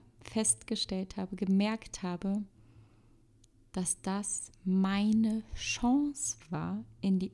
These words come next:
eigene Kraft zu kommen, wieder ein Stück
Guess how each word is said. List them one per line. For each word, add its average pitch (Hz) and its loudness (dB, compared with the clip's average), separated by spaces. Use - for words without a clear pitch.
eigene 220 0
Kraft - -10
zu - -8
kommen, 208 -2
wieder 190 4
ein 220 6
Stück - -4